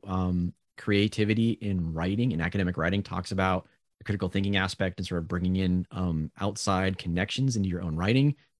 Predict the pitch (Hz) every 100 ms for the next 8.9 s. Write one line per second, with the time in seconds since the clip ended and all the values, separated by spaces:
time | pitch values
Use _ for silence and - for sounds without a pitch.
0 | _ _ 113 117 117 117 113 107 110 104
1 | 107 127 - 127 117 107 127 135 107 90
2 | 87 85 101 107 95 110 110 107 117 110
3 | 104 95 95 - 98 95 95 80 92 90
4 | 92 90 90 87 - 90 87 87 85 85
5 | - _ _ - 101 95 107 98 95 95
6 | 92 87 127 175 135 107 101 110 - 165
7 | - 110 104 - _ _ - - 113 135
8 | 127 123 110 117 - - 92 -